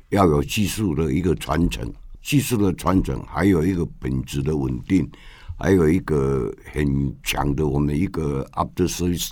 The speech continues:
team。你这样子持续在经营，你就会更容易让客户去接受、去认同。所以说，我们目前到现在外销应该超过九十几了，因为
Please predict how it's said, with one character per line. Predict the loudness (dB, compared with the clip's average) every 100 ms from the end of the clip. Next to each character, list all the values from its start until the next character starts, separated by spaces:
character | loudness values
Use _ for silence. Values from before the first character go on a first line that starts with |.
| -6
team。 | -6 -6 -10 -16 -2
你 | 0
这 | 4 4
样 | 4
子 | 2 -2
持 | -4 -4 -2
续 | 0 0
在 | 0 0 -2
经 | 2 4 6
营， | 4 0 -4 -10 -20 _ _
你 | 0 0 -2
就 | -4 0
会 | 0 0 -4 4
更 | 8 8
容 | 8 6
易 | 4 0 -6 -10
让 | 0 0
客 | 2 2
户 | 2 0
去 | -2 -2 -2 -4 -14 -6
接 | 0 2
受、 | 0 -4 -6 -10 -18 -20 -16
去 | -2 0
认 | 0 0 0
同。 | -4 -8 -14 -10
所 | 2
以 | 2
说， | 4 4
我 | 4
们 | 4
目 | 4 4 4 2
前 | 2 2 2 0 -4 -8 -6
到 | 2 4 4
现 | 2 2 2 0 0
在 | 4 4 0 -10 -12 -4
外 | 0 0
销 | 2 0
应 | 2 2 4
该 | 4 4
超 | 2 0 2
过 | 4 2
九 | 2 0
十 | 0 -6
几 | -6 -10 -8
了， | -10 -14 -8
因 | 0 2
为 | 4 2 0